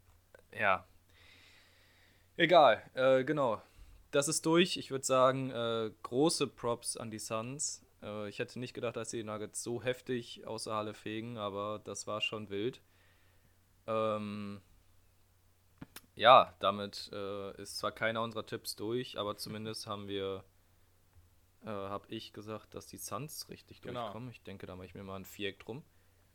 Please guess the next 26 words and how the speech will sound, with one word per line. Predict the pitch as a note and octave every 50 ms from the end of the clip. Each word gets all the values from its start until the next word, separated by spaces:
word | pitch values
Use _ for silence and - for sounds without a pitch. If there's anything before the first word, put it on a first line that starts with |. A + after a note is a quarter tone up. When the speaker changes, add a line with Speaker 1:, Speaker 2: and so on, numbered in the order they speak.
| _ _ _ _ _ _ _ _ _ _ _ _ _ _ _ _ _ _ _
Speaker 1:
Und | - B2+ A#2+ A#2+ B2 A#2+
dann | A#2 -
gucken | - - - C3+
wir |
mal | C3 B2+
in | B2 B2+
die | C3
anderen | A2 C3 C#3 C#3 B2+
Serien. | A2 A2 A#2 A#2 A2 A#2+ A#2+ A#2+ B2 C3 D3 E3 E3+ - - - _ _ _ -
Und | A#2+ A#2 A2+ A2+ A#2 A2+ A2 A2 A2 G#2 - - - - - - _ _ - -
ja, | - C3 B2 A2 G2+ - - -
Lieblingsspiel, | C3 C3+ - D#3 D3 - - - C#3+ C#3+ D3
hast | C3+ C3+ -
du | D#3 C#3
was, | D3+ D#3+ - - - _
was | - A#2+ A2+ -
du | A#2
sagen | A2 A#2 A#2 A#2+ B2
möchtest? | A#2+ A#2 - C#3 C3 B2+ - - - -
Vielleicht | - A#2+ A#2+ A#2 -
bleiben | - A2+ A#2+ C3+ C#3
wir | C#3+ B2+
einfach | B2+ C3 - - C#3 C3 - - - - - -
im, | - - A2 A2 G#2+ G#2+ G#2 G#2 G2+ - -
im | G#2 G2+ G2
Westen. | G2+ G#2 A2+ - - - - B2+ B2 C3+